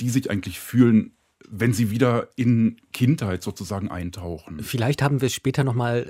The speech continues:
Speaker 2: Gelegenheit, die drei Fragezeichen des höchstpersönlich zu fragen. Zunächst aber, äh, andere Frage. Und zwar gibt es ja ein amerikanisches Original. Three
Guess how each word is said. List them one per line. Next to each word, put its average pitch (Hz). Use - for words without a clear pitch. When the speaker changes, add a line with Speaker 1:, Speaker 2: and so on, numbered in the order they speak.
Speaker 2:
Gelegenheit, 117
die 110
drei 117
Fragezeichen 113
des 113
höchstpersönlich 143
zu 98
fragen. 98
Zunächst 139
aber, 139
äh, 131
andere 117
Frage. 104
Und 127
zwar 139
gibt 135
es 143
ja 139
ein 123
amerikanisches 113
Original. 90
Three 185